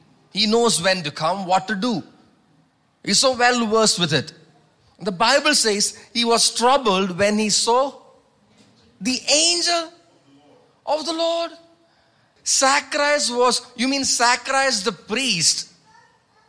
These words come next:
was troubled to see the angel of the Lord. Why?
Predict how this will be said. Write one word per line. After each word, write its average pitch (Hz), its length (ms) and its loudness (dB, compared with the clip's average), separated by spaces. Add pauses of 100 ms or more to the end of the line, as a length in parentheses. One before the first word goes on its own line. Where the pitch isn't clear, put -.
(640)
was 247 340 0
troubled 262 460 0
to 277 100 0
see 269 220 2
the 254 260 -2
angel 262 420 0
of 220 120 0
the 214 80 -2
Lord. 175 420 -2 (1500)
Why? 440 300 -2